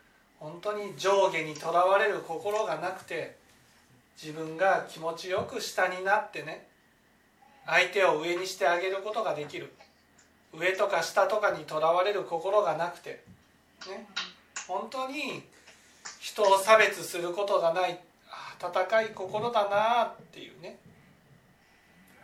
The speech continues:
それが本当の信行なわけですよ。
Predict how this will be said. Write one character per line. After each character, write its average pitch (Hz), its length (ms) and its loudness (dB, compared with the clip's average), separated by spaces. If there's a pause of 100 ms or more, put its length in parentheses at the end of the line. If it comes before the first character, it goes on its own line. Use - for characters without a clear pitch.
(120)
そ - 200 2
れ 381 100 4
が 370 260 8 (140)
本 247 320 0
当 254 200 4
の - 120 0
信 208 340 -4
行 202 240 12
な 196 100 8
わ 190 140 6
け 185 80 -8
で - 80 -10
す - 140 -14
よ。 - 80 -18